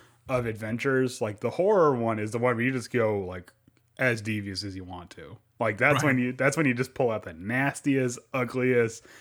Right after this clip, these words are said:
Speaker 1: scariest thing, literally scariest thing you can find. And I'm a real big fan of the bait and switch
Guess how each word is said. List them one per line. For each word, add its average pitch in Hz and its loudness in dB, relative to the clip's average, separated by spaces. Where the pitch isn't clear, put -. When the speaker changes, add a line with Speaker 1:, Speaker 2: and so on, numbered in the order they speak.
Speaker 1:
scariest 123 2
thing, 107 -6
literally 113 0
scariest 123 4
thing 117 -2
you 110 -8
can 113 -8
find. 101 -6
And 117 2
I'm 143 2
a 131 6
real 117 4
big 127 2
fan 123 4
of 117 0
the 101 -4
bait 117 -2
and 147 -8
switch 165 0